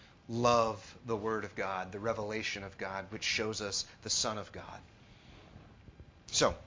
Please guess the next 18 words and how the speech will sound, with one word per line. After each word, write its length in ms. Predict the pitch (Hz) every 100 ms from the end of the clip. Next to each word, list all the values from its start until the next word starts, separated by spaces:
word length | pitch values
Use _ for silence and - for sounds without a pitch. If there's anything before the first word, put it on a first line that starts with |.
| - -
this 200 | 139 -
is 340 | 131 - - - - - - - - - - - - - - - - - - - -
the 80 | 131
Son's 800 | - 151 131 127 120 117 - - -
identity 520 | 117 113 131 127 113 110
declared. 680 | 110 - 117 113 104 101 - - - - - - - - - - - - - - - - -
In 120 | 131
verses 340 | 127 127 135 113
nine 340 | 123 123 127
through 420 | 120 127 120 117 117 - - - - -
thirteen, 720 | 139 127 - 139 123 113 104 - - - - - - - - - - - - - - - - -
Jesus 340 | 139 120 -
will 140 | 123
once 280 | 113 127 120
again 300 | 120 127 117
revisit 460 | 120 110 117 107 107 - - -
his 160 | 120
suffering, 520 | - 117 104 - 92